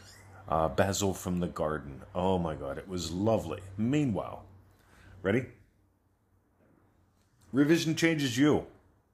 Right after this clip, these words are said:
So, if you got a lot to revise, I still haven't closed that loop yet. First thing I'd suggest is don't just get stuck in, "I've got a lot of shit to revise."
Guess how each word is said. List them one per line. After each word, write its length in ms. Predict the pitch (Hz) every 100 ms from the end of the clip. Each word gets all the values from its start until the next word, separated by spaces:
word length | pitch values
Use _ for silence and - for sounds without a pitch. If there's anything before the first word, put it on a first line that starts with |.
| _ _ _ _ _ _ _ _ _ _ _ _ _ _
So, 420 | - 165 147 98 - -
if 160 | 127
you 60 | 175
got 160 | 202 170
a 40 |
lot 380 | 104 110 117 117
to 100 | 113
revise, 540 | 107 87 95 101 98
I 60 | 90
still 220 | - 95
haven't 200 | 85 82
closed 320 | - 101 87
that 240 | 95 98 98
loop 240 | 90 -
yet. 240 | 90 90 - - _ _ _ _ _ _ _ _ _ _ - - - - - -
First 300 | - 156 151
thing 160 | 151 139
I'd 140 | 127
suggest 500 | 120 110 117 123 -
is 160 | 110 101
don't 240 | 113 123
just 220 | 123 120
get 160 | 107 113
stuck 320 | - 110 -
in, 80 | 101
"I've 160 | 110 104
got 100 | 82
a 60 |
lot 240 | 76 92 -
of 80 |
shit 520 | - - - 120 - -
to 100 | 98
revise." 800 | 98 101 87 71 71 117 117